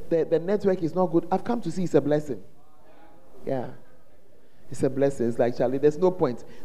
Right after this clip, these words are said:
The text will not go anywhere. Go four hours later. Just do what you have to do." Oh, nowadays, even my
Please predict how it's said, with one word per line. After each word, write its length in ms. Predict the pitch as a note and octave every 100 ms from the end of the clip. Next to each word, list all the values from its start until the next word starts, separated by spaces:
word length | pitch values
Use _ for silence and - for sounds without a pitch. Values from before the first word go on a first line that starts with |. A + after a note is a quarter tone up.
| -
The 80 |
text 300 | D#3 G3+ F#3
will 80 | C#3+
not 180 | D3 D3+
go 100 | D3+
anywhere. 440 | C#3+ C#3+ C3 B2+ B2+ -
Go 140 | - E3
four 200 | D#3+ C3+
hours 200 | B2 B2 A2+
later. 260 | A2+ F#2
Just 280 | F#2+ E3 E3 - - - -
do 140 | - D#3+
what 180 | C#3 -
you 60 |
have 140 | A2+ -
to 100 | -
do." 120 | - C3+ - - - - - - - G#3
Oh, 600 | G#3 E3 C3 A2+ G#2+ - - C3 A#2+ - -
nowadays, 460 | G#3+ C#4 G#3 G#3+
even 160 | A3+ G3+
my 180 | G3+